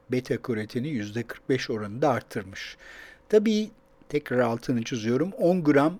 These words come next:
toz oldukça yüksek. Bunun yanında ufak tefek bir takım çalışmalarda kalp sağlığı, göz sağlığı, hatta kilo kaybı ve saç büyümesi yönünde de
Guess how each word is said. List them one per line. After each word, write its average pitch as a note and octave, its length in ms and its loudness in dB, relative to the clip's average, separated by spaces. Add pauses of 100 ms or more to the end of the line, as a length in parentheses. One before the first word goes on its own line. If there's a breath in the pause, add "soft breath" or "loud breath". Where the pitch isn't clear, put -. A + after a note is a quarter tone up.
(160)
toz D3+ 380 6
oldukça B2+ 460 -2
yüksek. A2+ 720 -2 (500 soft breath)
Bunun G#3 160 0
yanında G#3 640 6 (180)
ufak F#3 380 2
tefek F3 380 0
bir D#3+ 60 -4
takım D#3+ 280 -2
çalışmalarda C#3+ 760 2
kalp D3 280 2
sağlığı, B2 480 0
göz C3 280 2
sağlığı, A#2 440 0
hatta D#3 400 2
kilo D#3+ 280 2
kaybı C#3+ 460 6 (480 loud breath)
ve C#3+ 240 4
saç - 440 -2
büyümesi B2 440 -2
yönünde A#2+ 400 -2
de G#2+ 160 -4